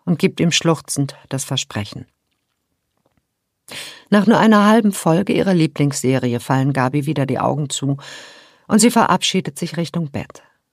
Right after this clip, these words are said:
Auf dem Weg in ihr Schlafzimmer, Roland und sie schlafen seit zehn Jahren getrennt, da er,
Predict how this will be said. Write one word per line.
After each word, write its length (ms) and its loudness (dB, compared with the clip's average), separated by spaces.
Auf 120 -2
dem 200 4
Weg 180 4
in 80 6
ihr 120 4
Schlafzimmer, 800 -2
Roland 340 2
und 100 -2
sie 180 0
schlafen 380 -2
seit 220 -6
zehn 260 2
Jahren 320 0
getrennt, 480 0
da 140 2
er, 160 0